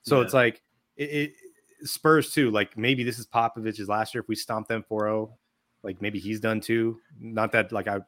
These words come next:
Speaker 1: I wanna see him go, but maybe it's time for, he's kinda older now, and he's, his teams aren't,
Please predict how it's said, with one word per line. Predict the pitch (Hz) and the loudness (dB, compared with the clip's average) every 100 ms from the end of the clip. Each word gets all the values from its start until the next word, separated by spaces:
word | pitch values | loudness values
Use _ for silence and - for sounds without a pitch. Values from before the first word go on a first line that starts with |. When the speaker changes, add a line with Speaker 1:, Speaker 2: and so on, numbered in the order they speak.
| 101 | -12
Speaker 1:
I | 95 92 | -14 -10
wanna | 107 107 | -2 -2
see | 104 123 | -2 -4
him | 104 | -2
go, | 101 107 | 0 0
but | 101 90 _ _ _ | 0 -6 _ _ _
maybe | 104 107 | -4 -2
it's | 101 | -2
time | - 101 104 | 0 0 0
for, | 110 | -6
he's | 95 | -6
kinda | 107 95 90 _ | -4 -4 -8 _
older | 98 101 104 | -6 -2 4
now, | 107 107 | 4 4
and | 87 85 _ _ _ - | 0 -6 _ _ _ -10
he's, | 110 92 | -10 -4
his | 117 - | -6 -2
teams | 120 110 | 0 4
aren't, | 107 107 | 4 2